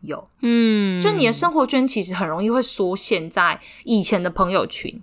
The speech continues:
Speaker 1: 所以你们越长大越爱办同学会。
Speaker 2: 因为现实没其他的朋友可以办。
Speaker 1: 对啊，因为你，你要培养新朋友，你一定要花什么时间？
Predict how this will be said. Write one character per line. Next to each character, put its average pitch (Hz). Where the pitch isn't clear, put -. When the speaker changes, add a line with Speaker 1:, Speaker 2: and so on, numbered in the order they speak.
Speaker 1:
所 -
以 -
你 247
们 349
越 359
长 208
大 277
越 285
爱 269
办 269
同 190
学 180
会。 180
Speaker 2:
因 247
为 269
现 269
实 214
没 208
其 214
他 202
的 226
朋 190
友 196
可 208
以 190
办。 165
Speaker 1:
对 403
啊， 719
因 403
为 427
你， 208
你 214
要 262
培 254
养 226
新 226
朋 196
友， 175
你 185
一 190
定 240
要 240
花 214
什 220
么 -
时 -
间？ 175